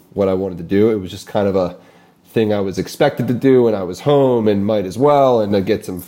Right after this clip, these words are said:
you know, have some fun, so on and so forth. But I think you did answer Justin's question probably in an amazing way by simply saying that. And if nothing else, anybody listening,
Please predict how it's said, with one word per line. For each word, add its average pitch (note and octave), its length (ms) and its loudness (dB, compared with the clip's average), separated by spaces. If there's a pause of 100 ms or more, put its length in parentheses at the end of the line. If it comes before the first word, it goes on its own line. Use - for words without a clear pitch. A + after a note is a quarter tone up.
(100)
you B2+ 100 0
know, G2 80 4
have G2 220 0
some F2+ 140 -4
fun, C3 440 2 (500)
so A2 200 0
on G2+ 80 0
and G2 80 -4
so B2+ 180 2
forth. G2+ 300 0
But G#2+ 300 0 (760)
I G#2+ 80 2
think C#3+ 280 0
you C3+ 100 4
did C3 280 2
answer A2+ 360 2
Justin's G2+ 440 0
question G2 600 -2 (960)
probably C3+ 400 2
in A2 80 2
an G#2+ 60 2
amazing G#2+ 420 2
way G#2 280 4
by F#2+ 180 0
simply G2 360 -2
saying F#2 340 -2
that. G#2+ 320 0
And A2 100 2
if G2+ 140 -4
nothing G#2+ 420 -2
else, A#2 480 0
anybody G2+ 300 0
listening, G2 680 -2